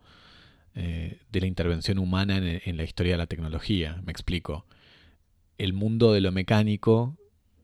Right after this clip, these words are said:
y casi que el único, el último mundo de lo mecánico que sigue existiendo hoy es el mundo del, del, de ciertos autos antiguos, ¿no? Donde todavía uno puede desarmar, volver a armar, cambiar, reparar,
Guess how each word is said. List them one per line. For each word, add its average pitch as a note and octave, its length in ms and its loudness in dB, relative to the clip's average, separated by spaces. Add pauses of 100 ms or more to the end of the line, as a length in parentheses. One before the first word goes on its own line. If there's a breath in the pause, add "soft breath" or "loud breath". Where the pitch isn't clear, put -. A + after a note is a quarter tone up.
y E2+ 440 -6
casi G2 260 -2
que F#2+ 80 0
el F2+ 80 2
único, G2+ 460 0
el G#2+ 120 6
último A#2 360 6
mundo G#2 340 2
de F#2+ 60 4
lo F2 80 2
mecánico F#2+ 420 -2
que F2 140 -12
sigue F#2 240 0
existiendo F#2 560 -2
hoy F#2+ 140 2
es F#2+ 100 -4
el E2+ 80 -6
mundo F2+ 260 0
del, F2+ 240 -4
del, F2 260 -6
de E2+ 120 -10
ciertos - 420 -6
autos F#2+ 300 -2
antiguos, F#2+ 580 0
¿no? E2+ 240 -12
Donde F#2 220 -4
todavía F#2 380 4
uno G2+ 180 0
puede F2+ 200 4
desarmar, F2+ 680 0
volver F2 300 0
a E2 60 -2
armar, F2 440 -2
cambiar, F2 560 -2
reparar, F2+ 720 -2